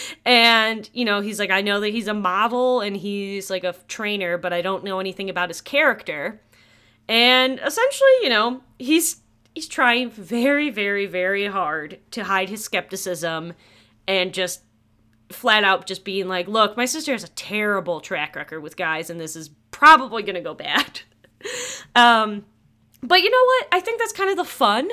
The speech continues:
of ninety Day. Maybe we'll be eating our words. Maybe Jen and Rishi are meant to be, and they will last for all of eternity.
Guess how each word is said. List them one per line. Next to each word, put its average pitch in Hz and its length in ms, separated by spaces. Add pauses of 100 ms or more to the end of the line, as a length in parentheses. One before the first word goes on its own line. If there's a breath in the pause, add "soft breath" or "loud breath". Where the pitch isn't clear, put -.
(100)
of 381 180
ninety 359 280
Day. 320 240
Maybe 269 320
we'll 480 220
be 466 160
eating 285 320
our 285 160
words. 220 420
Maybe 220 280
Jen 262 260
and 262 100
Rishi 247 400
are 226 480 (560 soft breath)
meant 220 360
to 214 260
be, 175 460
and 196 280
they 202 80
will 208 140
last 214 380
for 247 200
all 247 200
of 269 80
eternity. 294 580